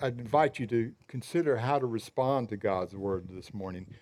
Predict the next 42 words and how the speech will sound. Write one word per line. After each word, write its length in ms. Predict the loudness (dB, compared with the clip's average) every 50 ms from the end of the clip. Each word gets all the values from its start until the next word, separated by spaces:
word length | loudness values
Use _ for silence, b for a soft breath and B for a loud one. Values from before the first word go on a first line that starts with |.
| B B -10
Maybe 320 | 0 4 4 4 4 2 0
you've 240 | 0 0 0 0 0
never 260 | 2 2 2 2 0
made 300 | 2 4 4 4 4 4
a 60 | 2
decision 520 | 0 -2 -2 -2 -2 -2 -2 -2 -2 -4 -4
to 60 | -6
follow 380 | -2 0 2 4 4 4 2 2
Jesus 400 | 0 -4 -8 -8 -10 -12 -14 -16
Christ. 400 | -8 -4 -2 -2 -2 -4 -6 -8
It, 140 | -8 -8 -8 -12 -16 -10 -4
maybe 240 | 0 0 0 0 2
you 160 | 4 4 6
are 180 | 6 6 6 4
a 60 | 4
follower, 560 | 2 0 0 0 0 0 -2 -4 -6 -8 -14 _ _ _ _ _ _ _ _ _ _ _ _ _ _ _ _ -2
but 160 | -2 -2 0
you've 160 | -2 -4 -2
never 480 | -2 2 4 4 6 6 6 4 4 4
really 540 | 4 4 4 4 4 4 2 2 0 -4 -6 -10 -12 -12
studied 520 | -12 -14 -2 2 2 2 2 2 -2 -2 0
God's 420 | 2 4 4 4 4 2 -2 -4
word 300 | -2 0 2 2 2 2
in 100 | 0 0
a 340 | 0 -2 -4 -4 -8 _ -4
posture 440 | 0 2 2 2 0 -4 -2 -2 -2
of 100 | -2 -4
humility. 580 | -6 -6 -4 -2 0 0 0 0 0 0 -2
Or 120 | 0 0 2
maybe 340 | 2 4 4 4 4 2 -2
you 180 | -4 -4 -4
need 300 | -2 -2 -2 -2 -2 -4
to 80 | -8 -8
consider 560 | -6 -6 -6 -6 0 2 2 4 4 2 2
how 220 | 2 0 0 2
to 100 | 2 0
actually 540 | 0 0 0 0 0 -2 -8 -10 -6 -6 -6
do 260 | -2 0 0 0 2
God's 400 | 2 2 0 0 0 -2 -6 -6
word, 320 | -4 -2 -2 -2 -2 -2 0
blessing 420 | 2 2 2 0 -2 -6 -4 -2
others 460 | -2 0 -2 -2 -6 -8 -10 -16 -20